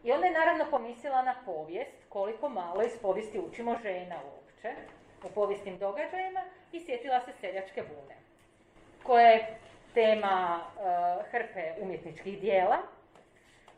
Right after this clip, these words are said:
i koji je vodio naravno Matija Gubec. E sad, Zagorka, e, se zapitala kako bi to izgledalo da je tu Seljačku bunu vodila jedna žena. I ona je stvorila lik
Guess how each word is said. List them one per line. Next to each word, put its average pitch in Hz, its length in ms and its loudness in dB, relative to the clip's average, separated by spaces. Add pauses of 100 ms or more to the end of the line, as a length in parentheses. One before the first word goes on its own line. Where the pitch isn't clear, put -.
(120)
i 392 180 -4
koji 285 180 6
je 233 80 4
vodio 214 260 4
naravno 196 300 2
Matija 175 340 -10
Gubec. 131 340 -18 (240)
E 254 80 -6 (100)
sad, 156 180 -8
Zagorka, 311 680 -2 (180)
e, 185 360 4 (160)
se 208 100 -8
zapitala 240 560 0
kako 269 220 -2
bi 208 80 -8
to - 120 -6
izgledalo 208 540 -4
da 175 80 -8
je 170 180 -12
tu 220 180 -16
Seljačku 190 380 -10
bunu 170 240 -18
vodila 156 380 -12
jedna 156 340 -14
žena. 156 360 -20 (1300)
I 190 80 -8
ona 247 140 -4
je 190 160 -2
stvorila 214 460 -2
lik 185 300 -4